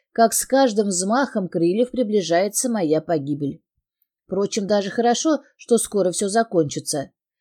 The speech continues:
Третью тень я попросту не переживу. Хотя нет, это какая-то другая тварь. Тени двигались беззвучно, а эта шумно приземлилась неподалёку.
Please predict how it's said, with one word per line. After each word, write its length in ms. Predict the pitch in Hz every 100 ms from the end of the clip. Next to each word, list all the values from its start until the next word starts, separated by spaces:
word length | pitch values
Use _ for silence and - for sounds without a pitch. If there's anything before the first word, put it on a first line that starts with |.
| _ _ _
Третью 440 | - 294 330 320 294
тень 320 | - 269 269
я 120 | 233
попросту 520 | - 190 185 196 -
не 120 | 180 165
переживу. 640 | 160 156 151 143 147 151 _ _ _ _
Хотя 340 | 208 190 214
нет, 280 | 185 151 - _
это 180 | - -
какая-то 400 | 180 202 190 185
другая 400 | 233 240 165 135
тварь. 320 | 143 139 - _ _ _ _ _ _
Тени 320 | - 320 330 339
двигались 520 | 262 262 269 254 -
беззвучно, 880 | 233 254 226 196 170 - 185 180 - _
а 180 | 175 170
эта 340 | 220 - 277
шумно 460 | - - 233 262 214
приземлилась 720 | 175 190 180 180 175 190 -
неподалёку. 880 | 214 220 214 240 247 175 131 143 127